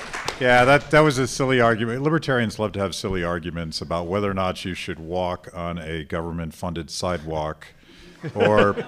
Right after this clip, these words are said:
<laughs> or, or my favorite is whether or not two-year-olds on heroin should be al-, able to drive without a driver's license. <laughs> And, uh, I'd love to have those arguments, but I'm,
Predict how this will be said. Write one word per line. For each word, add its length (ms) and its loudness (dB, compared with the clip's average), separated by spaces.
<laughs> 240 -14
or, 240 6
or 240 6
my 180 8
favorite 500 4
is 260 2
whether 380 4
or 40 4
not 360 4
two-year-olds 720 0
on 160 0
heroin 460 0
should 180 -12
be 100 -2
al-, 240 -2
able 380 -4
to 60 -14
drive 320 0
without 240 -4
a 40 -6
driver's 500 -2
license. 480 2
<laughs> 60 6
And, 540 0
uh, 120 -10
I'd 160 0
love 160 4
to 80 4
have 140 8
those 200 4
arguments, 500 2
but 120 -4
I'm, 260 0